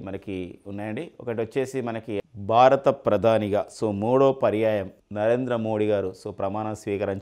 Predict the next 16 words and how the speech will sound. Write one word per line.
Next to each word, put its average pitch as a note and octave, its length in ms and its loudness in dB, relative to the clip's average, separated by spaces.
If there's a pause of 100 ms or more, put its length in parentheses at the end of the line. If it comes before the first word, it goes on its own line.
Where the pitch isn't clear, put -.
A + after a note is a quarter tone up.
చేయబోతున్నారు G#2 600 -2
ఈరోజు G2 220 -4 (120)
రాష్ట్రపతి G#2+ 480 -6
భవన్లో. F2 320 -10 (400)
అదొక B2+ 200 0 (120)
ఇంపార్టెంట్ F#2+ 480 -4 (240)
కరెంట్ F2+ 320 -6
అఫైర్స్. C3+ 260 -6 (320)
And C#3 160 -2
నెక్స్ట్ C#3 240 -2
వచ్చేసి E3 400 -2
మనకి, D3+ 460 -4 (400)
so, - 200 2
అధికారికంగా E3 680 4 (100)
ప్రకటించడం C#3+ 640 0
జరిగింది. B2 400 2